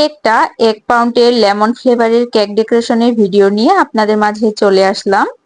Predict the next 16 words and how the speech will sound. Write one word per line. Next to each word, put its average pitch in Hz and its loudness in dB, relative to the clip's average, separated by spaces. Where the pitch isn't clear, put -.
আজকের 277 0
এই 220 4
কেকটা 220 -2
কোনো 240 0
অর্ডারের 202 0
কেক 196 -2
ছিল 214 -2
না। 185 0
আজকে 240 -2
এই 208 2
কেকটা 202 -2
আমি 190 -4
বানাচ্ছি 208 -4
বাসায় 196 -2
খাওয়ার 196 -2
জন্য। 180 -2